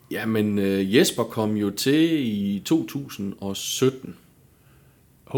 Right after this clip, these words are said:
Speaker 2: C, det er korrekt.
Speaker 1: Øhm, der kom han jo til i første omgang som assistenttræner. Og, øh, det vil sige, at han har jo været der i en længere periode, end jeg har. Og havde jo så egentlig sin første sæson som cheftræner. Det var sæsonen sytten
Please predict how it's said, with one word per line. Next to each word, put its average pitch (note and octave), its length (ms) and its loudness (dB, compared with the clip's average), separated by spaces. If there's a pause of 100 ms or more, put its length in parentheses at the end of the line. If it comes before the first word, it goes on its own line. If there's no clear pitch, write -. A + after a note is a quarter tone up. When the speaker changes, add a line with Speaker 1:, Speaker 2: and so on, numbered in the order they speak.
Speaker 2:
C, G2 180 -6
det G#2 80 -6
er A#2+ 40 -6
korrekt. G2 420 -8 (960)
Speaker 1:
Øhm, F#2 580 0
der C3 200 4
kom C3+ 160 0
han A#2 160 0
jo A2 80 0
til C#3+ 200 2
i C3+ 60 2
første C#3 260 0
omgang A#2+ 360 -2
som G2 260 -6
assistenttræner. - 880 -6 (420)
Og, F#2+ 460 0
øh, F2 140 -2
det A2 80 2
vil A2 60 -2
sige, A#2 180 0
at A2 60 0
han G#2 100 0
har G2+ 80 -2
jo G2 60 2
været A2 240 0
der A2 60 2
i F#2+ 180 0
en F#2 100 -2
længere A2 240 0
periode, G2+ 380 -2
end G2+ 100 -2
jeg G#2 120 0
har. G2+ 260 -12 (680)
Og F#2+ 160 -6
havde A2+ 200 2
jo A#2 80 2
så A2+ 160 0
egentlig A2 300 0
sin F#2+ 280 -4
første A2+ 460 -2
sæson G2+ 480 -4
som F2+ 220 -6
cheftræner. F#2+ 680 0
Det G#2+ 160 0
var A2+ 120 2
sæsonen G#2+ 600 -4
sytten A2+ 500 -6